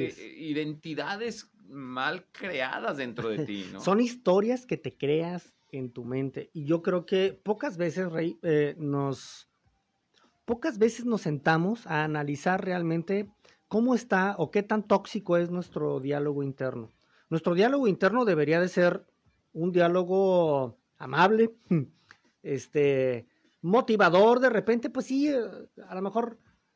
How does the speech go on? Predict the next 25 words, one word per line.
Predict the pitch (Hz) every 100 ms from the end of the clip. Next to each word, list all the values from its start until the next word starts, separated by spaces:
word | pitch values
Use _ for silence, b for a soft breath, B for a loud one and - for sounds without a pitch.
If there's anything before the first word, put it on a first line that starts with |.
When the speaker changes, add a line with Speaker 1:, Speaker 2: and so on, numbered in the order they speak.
| _
Speaker 2:
eh, | - 175 170 196 - 208
llamaron | 190 202 233
la | 233
atención | 196 170 202 202 202 - _
cuando | 175 160 156
cometemos | 160 147 143 160 165
unos | 170 165
errores, | 160 151 151 165 165 160
y | 143 139 156
cuando | - 143 156
uno | 160 165
comete | 160 147 160
errores | 160 160 143
y | 135
sí, | 147
¿sabes | 165 160
qué? | -
Pues | - 160
la | 117
regaste, | 120 156 175 - -
había | 170 139 139
que | 139
pedir | 143 135 131 - _ _ -
una | 143 131
disculpa, | 131 151 - 262 240 226 226